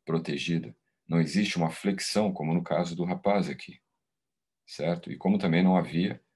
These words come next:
aqui no caso desta outra pessoa. Então, aqui é muito importante notar uma leve flexão do joelho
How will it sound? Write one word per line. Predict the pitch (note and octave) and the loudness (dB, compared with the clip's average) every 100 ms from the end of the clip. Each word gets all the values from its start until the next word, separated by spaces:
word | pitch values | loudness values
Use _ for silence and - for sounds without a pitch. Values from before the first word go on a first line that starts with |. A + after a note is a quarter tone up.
| _ _ - | _ _ -16
aqui | - - | -10 -2
no | F2 | -2
caso | E2+ D#2 D#2+ E2 | 0 0 0 -2
desta | D#2+ D#2+ - E2+ | -4 -4 -4 -2
outra | E2+ E2+ F2 | 0 0 -4
pessoa. | - F#2 - G#2+ E2 - _ _ _ | -6 -6 -4 -2 -4 -8 _ _ _
Então, | - G2 F#2+ | -4 4 6
aqui | F2+ - C#3 C#3 _ _ _ | 4 2 0 0 _ _ _
é | E2 | 2
muito | F2+ G2+ | 4 4
importante | G#2 G#2+ F#2+ - F#2+ A#2 - - _ - | 4 4 4 4 2 2 -6 -14 _ 0
notar | F#2 F#2 - E2 D2 - | 4 4 6 4 4 0
uma | D#2+ D#2+ | -2 0
leve | D2 F#2 F#2 | 2 2 0
flexão | - E2+ - - D#2+ | -2 -6 -4 -2 0
do | |
joelho | E2+ G#2+ G#2 F#2 C2 | 2 2 2 2 -4